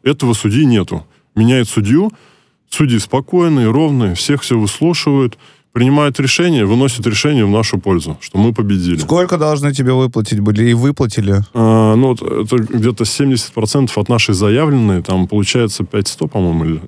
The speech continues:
Speaker 1: или пять, или
Speaker 2: Ну,
Speaker 1: пять сто.
Speaker 2: все, они тебе пришли на счет, все, они щас у тебя в данный
Speaker 1: Ну, мы
Speaker 2: момент, да?
Speaker 1: взыскали. Они, конечно, сами не переводили. То есть у нас было решение, мы пошли и взыскали, да. После этого появляется, ну, как бы мы,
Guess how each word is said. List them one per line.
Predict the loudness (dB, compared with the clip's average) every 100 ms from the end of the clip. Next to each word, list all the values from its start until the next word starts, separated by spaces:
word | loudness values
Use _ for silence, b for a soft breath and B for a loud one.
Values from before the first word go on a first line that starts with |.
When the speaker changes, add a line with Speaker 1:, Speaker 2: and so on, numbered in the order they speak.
| -12
Speaker 1:
или | -8
пять, | -6 -6 0
или |
Speaker 2:
Ну, | 2
Speaker 1:
пять | 2
сто. | 2
Speaker 2:
все, | 2
они | 2 0
тебе | -2
пришли | -4 -2 0
на | 0 0
счет, | 0 -2 -2
все, | -4 0
они | 0 0
щас | -2 -4
у | -4
тебя | -2 0 0
в |
данный | -2 -2 2
Speaker 1:
Ну, |
мы | 4
Speaker 2:
момент, | 4 4
да? |
Speaker 1:
взыскали. | 2 2 -2 -2
Они, | 0 0 2
конечно, | 0 0 -2 -2
сами | 0 2
не | 2 2
переводили. | 2 2 2 2 0
То | 0 -4
есть | -2
у | 0
нас | 2 2
было | 2 2 2 0 0
решение, | 0 0 2 2 2 -2 -4
мы | 0 2 4 4 2 0
пошли | -2 0 2
и |
взыскали, | 0 -2 -2 -2 -2
да. | -2 -4 -6 _ _ _ _ _
После | -4 0 -2
этого | 0 0 2 0 -4 -8 -8 -8 -2
появляется, | 0 2 2 0 -2 -2 0 0 0
ну, | 0 0
как | 0
бы | 2
мы, | 2 2 2 -2